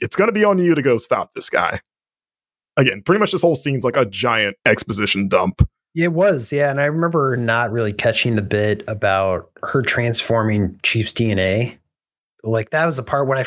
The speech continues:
Speaker 2: first played it the first time, I remember just sort of, like, that glossed past me, but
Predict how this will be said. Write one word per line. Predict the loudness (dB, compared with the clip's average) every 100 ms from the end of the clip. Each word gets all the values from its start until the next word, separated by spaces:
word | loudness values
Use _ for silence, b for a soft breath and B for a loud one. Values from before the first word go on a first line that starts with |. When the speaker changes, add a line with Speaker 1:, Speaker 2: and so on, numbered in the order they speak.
| -2
Speaker 2:
first | -2
played | 0 0
it |
the | 0
first | -2 0
time, | 0 0 0
I |
remember | 2 2 2
just | 2 4
sort | 2
of, | 0 0
like, | -2 -2 -2
that | 0 0 -4 _ -8
glossed | -2 0 0 -2
past | -2 0 0 0
me, | -2 -4 -4 -10 -4
but | 0 0 -2